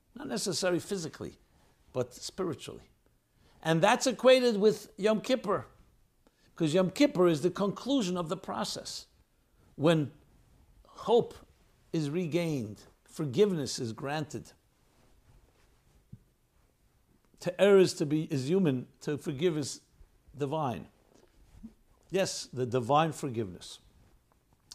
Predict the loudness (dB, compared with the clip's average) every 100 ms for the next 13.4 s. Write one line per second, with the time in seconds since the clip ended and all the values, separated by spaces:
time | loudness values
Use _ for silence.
0 | -12 -4 0 4 4 2 -4 -4 -2 -4
1 | -4 -10 -20 -20 _ _ _ _ _ -18
2 | -6 -2 2 4 6 4 4 0 0 -2
3 | -2 -2 -4 -6 -10 -20 _ _ _ _
4 | _ _ -4 0 2 2 2 0 0 -4
5 | -4 -12 -14 _ -8 -4 -2 -2 -2 -2
6 | -2 -2 -10 -10 -6 -2 2 4 6 6
7 | 6 6 2 0 -4 -8 -14 -18 _ _
8 | _ _ _ _ _ _ -20 _ -6 -4
9 | 2 2 2 0 0 0 0 0 -2 -8
10 | -20 _ _ -10 -8 -2 -2 -2 -6 -12
11 | -4 0 4 4 2 -2 -10 -18 _ _
12 | _ _ _ _ _ _ -8 -6 -4 -6
13 | -8 -14 -16 -20